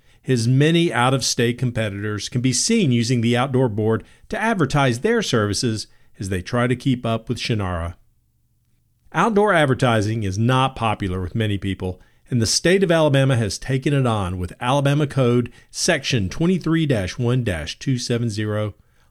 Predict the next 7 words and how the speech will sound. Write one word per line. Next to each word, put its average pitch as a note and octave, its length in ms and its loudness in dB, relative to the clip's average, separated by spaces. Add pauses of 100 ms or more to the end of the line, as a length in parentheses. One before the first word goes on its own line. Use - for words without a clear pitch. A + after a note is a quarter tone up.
(100)
also G3 320 0
known C3+ 240 4
as A#2 300 2 (260)
the F#2+ 140 -2
Highway C#3+ 420 0
Beautification A#2 800 -2
Act D#2 360 -12